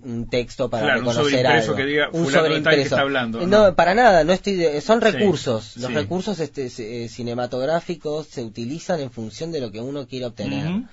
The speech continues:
Speaker 2: Sí,
Speaker 1: O
Speaker 2: sí,
Speaker 1: sea,
Speaker 2: sí, sí.
Speaker 1: y, y también la puesta en escena de la película tiene, eh, una intención.
Speaker 2: Ujú.
Speaker 1: Justamente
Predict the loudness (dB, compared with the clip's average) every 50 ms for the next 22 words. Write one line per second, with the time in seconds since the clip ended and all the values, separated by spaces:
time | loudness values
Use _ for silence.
0 | -20 -20 _ _ _ -8 -6 -6 -6 -6 -6 -4 -2 -2 -2 -2 -4 -6 -6 -6
1 | -8 -8 -10 -12 -14 -14 -12 -12 -10 -10 -10 -10 -10 -10 -10 -10 -10 -12 -14 _
2 | -14 -14 -8 -6 -4 -4 -4 -4 -2 -2 0 -2 0 -2 -4 -4 -2 -2 -4 -4
3 | -4 -4 -4 -2 -2 -2 -2 -2 -4 -4 -6 -8 -10 -10 -8 -6 -4 -4 -4 -4
4 | -4 -4 -4 -2 -2 -4 -4 -6 -8 -10 -12 -14 -16 -16 -18 -16 -14 -10 -10 -10
5 | -10 -10 -12 -12 -12 -12 -12 -12 -12 -12 -12 -12 -14 -16 -18 -20 -20 _ -10 -8
6 | -8 -6 -4 -4 -4 -4 -6 -8 -8 -8 -10 -10 -10